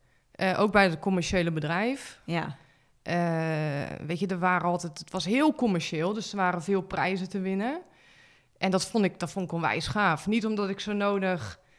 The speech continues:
Speaker 1: eh, op dat podium moet staan, want dat, dat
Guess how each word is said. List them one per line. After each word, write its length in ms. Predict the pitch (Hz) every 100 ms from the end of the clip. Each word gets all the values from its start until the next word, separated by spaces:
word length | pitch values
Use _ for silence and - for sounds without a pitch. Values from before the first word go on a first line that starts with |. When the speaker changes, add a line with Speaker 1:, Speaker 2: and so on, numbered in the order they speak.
| _ _ _
Speaker 1:
eh, 320 | - 175 170 175
op 140 | 180
dat 180 | 185 -
podium 340 | 240 285 302
moet 180 | 277 285
staan, 280 | - 269 311
want 120 | 233
dat, 320 | 175 - - _
dat 480 | - 156 - -